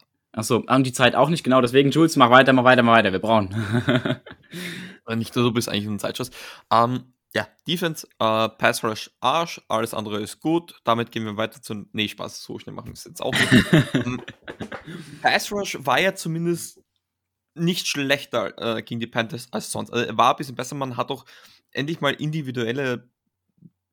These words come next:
Speaker 2: individuell wurde Druck auf, auf den Quarterback generiert. Das wird's definitiv auch, auch weiterhin brauchen, glaub ich.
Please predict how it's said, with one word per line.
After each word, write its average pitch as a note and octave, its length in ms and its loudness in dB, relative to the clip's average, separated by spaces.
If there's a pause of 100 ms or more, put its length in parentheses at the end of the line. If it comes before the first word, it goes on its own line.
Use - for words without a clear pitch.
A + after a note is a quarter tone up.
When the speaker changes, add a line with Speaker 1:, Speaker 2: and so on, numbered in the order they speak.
(640)
Speaker 2:
individuell C#3 640 -2
wurde C#3 220 -6
Druck D3 300 -8
auf, - 280 -4
auf - 160 -6
den B2+ 100 -12
Quarterback B2 340 -8
generiert. A#2 440 -6 (420)
Das A2+ 240 -6
wird's B2+ 160 -8
definitiv A2+ 480 -6
auch, A2 220 -12 (100)
auch A2 200 -6
weiterhin A2 360 -4
brauchen, - 400 -12
glaub - 160 -8
ich. - 160 -12